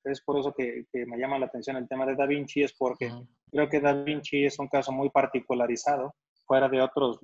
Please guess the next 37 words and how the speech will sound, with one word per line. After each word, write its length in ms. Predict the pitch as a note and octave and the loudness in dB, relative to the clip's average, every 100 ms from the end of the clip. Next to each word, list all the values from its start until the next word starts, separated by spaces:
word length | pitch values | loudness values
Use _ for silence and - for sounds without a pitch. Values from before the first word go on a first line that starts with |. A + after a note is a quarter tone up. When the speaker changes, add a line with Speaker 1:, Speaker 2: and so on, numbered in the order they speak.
| - | -8
Speaker 1:
inventores 680 | B2 A#2 A#2 B2+ C3+ C3+ C3+ | -6 -4 -2 2 2 2 0
o 60 | |
otra 200 | C3 C3 | -2 -2
gente 280 | C3 C3 C3 | -4 -4 -2
de 80 | A#2 | -2
renombre, 500 | A#2+ A#2+ C3 B2+ A2+ | -2 -4 -2 0 -2
no 100 | A#2+ | -4
sé, 140 | B2 A#2+ | -4 -4
Nikola 380 | B2 - G#2+ - | -4 -4 -4 -2
Tesla, 500 | C3+ C3 B2+ B2 A#2+ _ _ _ | -2 0 0 0 -2 _ _ _
Einstein, 720 | C3 C#3 C3 - B2+ B2 B2+ | -4 -2 -4 -4 -4 -4 -6
etcétera. 400 | A#2+ - C3+ C3 | -6 -6 0 2
A 20 | |
lo 80 | A#2+ | 2
mejor 180 | A2+ C#3 | 2 2
Einstein 340 | C#3+ D3+ C#3 | 2 -2 -4
también 200 | B2 C3 - | -2 -4 0
pudiera 180 | C3+ | -2
entrar 160 | C3 C3 | 0 -2
en 80 | C3+ | -2
esta 160 | - | -2
categoría 400 | - A2+ A2+ B2+ | -4 -4 -2 2
de 60 | B2+ | 2
Da 100 | C3 | 2
Vinci, 320 | C#3+ C3+ - | 0 -4 -4
que 240 | - A#2 - _ _ _ _ _ | -2 -2 -4 _ _ _ _ _
juntaban 560 | - C#3+ C3+ C#3 D3+ D3 | -2 0 2 4 4 2
ambos 340 | D3 D3+ C3 | 0 2 2
mundos, 520 | A#2+ D#3 C#3+ A#2 A2 - | 2 0 0 -4 -6 -4
creo 180 | B2+ B2 | 0 2
yo. 300 | B2 C3 A#2 | 2 0 -2
O 80 | A#2+ | -4
sea, 140 | B2+ | -4
pudiera 280 | A#2+ B2+ C3+ | -2 0 0
ser 240 | - C#3 - _ _ _ _ | 0 -4 -6 _ _ _ _
gente 320 | C#3+ C#3+ D3 | -4 -2 -2
que, 200 | C3+ C3 | 0 -4